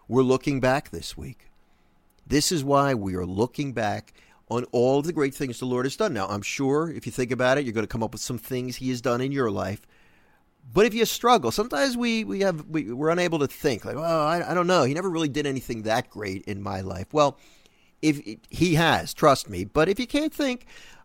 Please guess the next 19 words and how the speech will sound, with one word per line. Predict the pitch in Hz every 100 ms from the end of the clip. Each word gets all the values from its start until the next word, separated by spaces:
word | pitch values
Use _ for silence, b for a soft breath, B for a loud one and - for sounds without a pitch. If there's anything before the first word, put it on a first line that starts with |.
| -
I | 180
mentioned | 180 160 160
a | 143
couple | - 127 127
of | 117
examples | 113 95 95 65 - - - -
in, | 110 110
uh, | 90 98 95
in | 87
the | 107
meditation. | 107 101 - 110 82 - 143 - _ _ _ _ -
He | 139
created | 135 135 139 147
the | 180
heavens | 151 147 175 170 -
and | 196
earth, | 175 113 151 -
right? | 123 165 -
That's | -